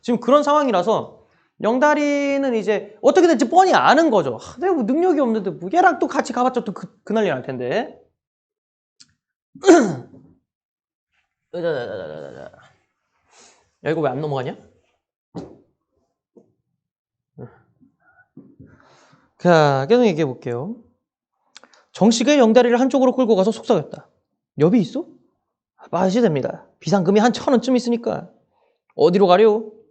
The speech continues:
"일자리가 있는 데면 어디든지." 자, 영다리는, 네,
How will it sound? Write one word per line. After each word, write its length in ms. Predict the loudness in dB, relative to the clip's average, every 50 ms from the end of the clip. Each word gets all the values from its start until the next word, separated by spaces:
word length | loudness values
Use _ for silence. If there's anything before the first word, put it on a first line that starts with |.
| _ _ -20 -20 _ _ _
"일자리가 600 | -2 0 0 0 0 2 2 4 4 6 4 4 4
있는 240 | 2 0 0 0
데면 340 | 2 2 4 4 2 0 0 0
어디든지." 800 | 2 2 2 2 0 0 0 0 -2 -6 -8 -10 -10 -10 -14 -12
자, 300 | -2 0 0 0 0 -4 -8 -4
영다리는, 1400 | -2 0 0 0 -2 0 2 4 4 6 6 4 2 2 0 -2 -2 -2 -2 0 0 0 0 0 -4 -8 -14 -20 _ _
네, 320 | -6 -6 -6 -6 -8 -12